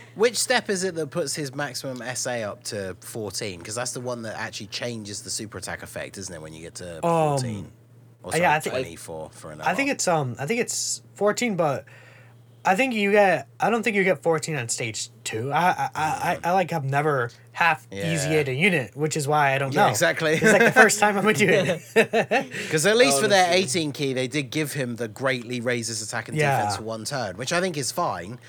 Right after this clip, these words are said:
Speaker 2: And
Speaker 1: It's
Speaker 2: a lower
Speaker 1: just
Speaker 2: attack, too,
Speaker 1: everything
Speaker 2: on the twelve
Speaker 1: else.
Speaker 2: key.
Speaker 1: There's, uh, so yeah, Joker, I'm sure you're, uh, feeling the pain as well. Um, what if you could, obviously we could speculate all day long about major changes, but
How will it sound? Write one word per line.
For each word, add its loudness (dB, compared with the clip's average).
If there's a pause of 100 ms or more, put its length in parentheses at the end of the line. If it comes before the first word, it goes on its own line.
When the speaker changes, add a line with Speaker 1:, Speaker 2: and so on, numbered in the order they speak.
(140)
Speaker 2:
And 2
Speaker 1:
It's 4
Speaker 2:
a 4
lower 6
Speaker 1:
just -4
Speaker 2:
attack, 4
too, 6
Speaker 1:
everything -4
Speaker 2:
on -2
the 0
twelve 0
Speaker 1:
else. -2
Speaker 2:
key. -4
Speaker 1:
There's, -8
uh, -6 (460)
so 0
yeah, 8
Joker, 2
I'm 6
sure 0
you're, 2
uh, 4
feeling -4
the -4
pain -4
as -6
well. -4 (340)
Um, -2
what 2
if -2
you -2
could, -4
obviously 0
we -4
could -8
speculate -6
all -8
day -6
long -6
about -8
major -6
changes, -8
but -6